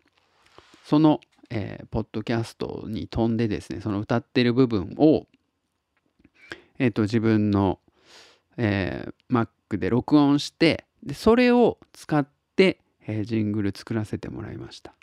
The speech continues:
なんで、歌に、歌がね、そのアカペラだったんですよ。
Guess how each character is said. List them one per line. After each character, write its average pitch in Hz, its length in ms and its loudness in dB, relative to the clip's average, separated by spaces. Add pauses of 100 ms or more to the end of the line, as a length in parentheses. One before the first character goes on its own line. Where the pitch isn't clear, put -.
(140)
な 147 100 4
ん 127 120 6
で、 110 400 0
歌 214 300 4
に、 147 380 0 (120)
歌 226 240 2
が 147 100 -2
ね、 95 220 -6
そ - 120 -8
の - 100 -6
ア - 80 -4
カ 202 140 4
ペ 202 120 -6
ラ 185 200 -4 (280)
だ 160 80 -2
っ - 20 -8
た 107 100 -6
ん 95 40 -6
で 90 60 -14
す - 60 -16
よ。 67 120 -16